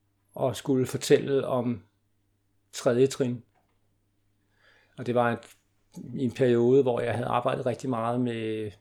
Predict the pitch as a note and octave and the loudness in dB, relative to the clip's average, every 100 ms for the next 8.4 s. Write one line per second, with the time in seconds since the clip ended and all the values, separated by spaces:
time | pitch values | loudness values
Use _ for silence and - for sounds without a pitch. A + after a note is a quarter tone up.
0 | _ E3+ D3+ A#2 A#2 - D#3 - E3 A2 | _ -12 -6 -6 -4 0 0 0 -2 -2
1 | A#2+ B2+ C3+ C3 D3 C3+ C3 C3 C#3+ D3 | -6 -4 -2 -2 -2 -2 -2 0 0 0
2 | - C3+ A#2 A#2 A2+ - - B2 A#2 - | -2 -4 -2 -2 -4 -8 -8 -6 -6 -8
3 | B2+ D3 B2+ - C3 A#2+ A2+ C3+ D3 C#3+ | -4 -4 -6 -6 -6 -2 0 0 0 0
4 | D3 C#3+ - D3 - - - - - - | 0 0 -4 -8 -6 -8 -8 -14 -20 -20
5 | - - _ B2 B2+ B2 C#3+ B2+ C3 - | -20 -20 _ -2 2 2 2 0 2 2
6 | C#3 - C#3 B2 A#2 C#3 C3 C3 B2+ B2+ | 0 0 -4 -2 -2 -4 -4 0 2 2
7 | - C#3 A#2 - - A#2 A#2+ C3+ E3 D#3 | 0 -2 -4 -4 0 0 0 -2 -4 -6
8 | D3 C3+ C#3 | -4 -4 -6